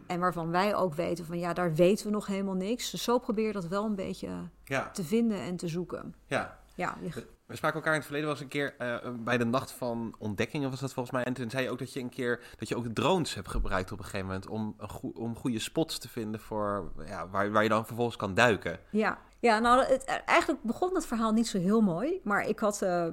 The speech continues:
Speaker 1: een hernia, dus ik kon niet, niet duiken.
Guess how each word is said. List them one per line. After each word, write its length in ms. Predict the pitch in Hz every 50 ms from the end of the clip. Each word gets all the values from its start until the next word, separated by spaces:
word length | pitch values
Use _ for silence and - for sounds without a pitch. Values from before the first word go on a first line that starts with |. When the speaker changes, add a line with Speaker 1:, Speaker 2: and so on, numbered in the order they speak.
| 170 - -
Speaker 1:
een 160 | - 190 175 160
hernia, 640 | 214 240 - 208 220 226 220 202 190 208 247 247 - -
dus 180 | 226 196 202 208
ik 180 | - 208 208 -
kon 140 | - 247 233
niet, 280 | 220 208 202 - - -
niet 220 | 190 185 185 - -
duiken. 520 | 120 113 180 180 175 - 160 170 -